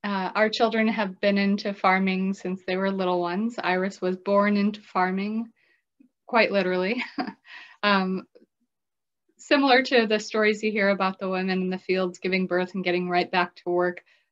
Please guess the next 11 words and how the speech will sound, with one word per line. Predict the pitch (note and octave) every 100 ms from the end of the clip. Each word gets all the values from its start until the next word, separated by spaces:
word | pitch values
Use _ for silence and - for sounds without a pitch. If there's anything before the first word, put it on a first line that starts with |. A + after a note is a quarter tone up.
| _ _ _
it | - F3
wasn't | F#3+ G3+ G3+ F#3+
that | F#3
extreme | F#3 - - G3 G3
with | F#3+ G3
me, | G3
but | A3+ G3
it | F3
was | F#3
very | - F#3 F#3
close. | F#3 F3+ G#3